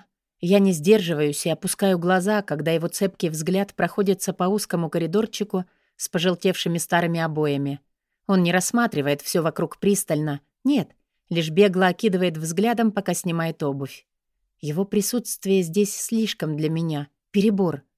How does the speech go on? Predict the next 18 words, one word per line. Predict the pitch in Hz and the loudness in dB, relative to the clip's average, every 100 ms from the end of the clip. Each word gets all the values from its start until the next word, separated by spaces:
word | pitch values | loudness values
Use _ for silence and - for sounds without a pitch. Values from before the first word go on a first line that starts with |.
| _ _ _ | _ _ _
Я | 170 170 | -4 -4
старалась | - 175 175 170 - | -2 0 0 0 -4
хоть | 175 - | -8 -4
как-то | 208 196 - 165 | -2 -2 -2 -2
прикрыть | 190 - 220 220 | -2 0 -2 0
от | 180 - | -2 -2
старых | - 202 190 | 0 0 0
знакомых, | 170 180 - 214 202 175 _ _ _ - | 0 -2 0 0 0 -2 _ _ _ -14
в | - | -2
том | 277 | 0
числе | 240 196 202 196 | 0 -2 2 2
от | 196 | 2
него, | 185 196 220 _ _ _ _ | 0 2 -2 _ _ _ _
позорное | 190 175 180 185 175 170 | 0 4 4 4 2 0
исподнее | - 202 190 170 156 | -2 0 2 0 -2
своего | - 170 165 | -2 -2 0
нынешнего | 175 185 175 - 170 | 2 2 0 -2 -4
существования — | 165 - - 175 - 190 208 202 185 180 | -4 -4 -4 -4 -2 0 2 2 0 -4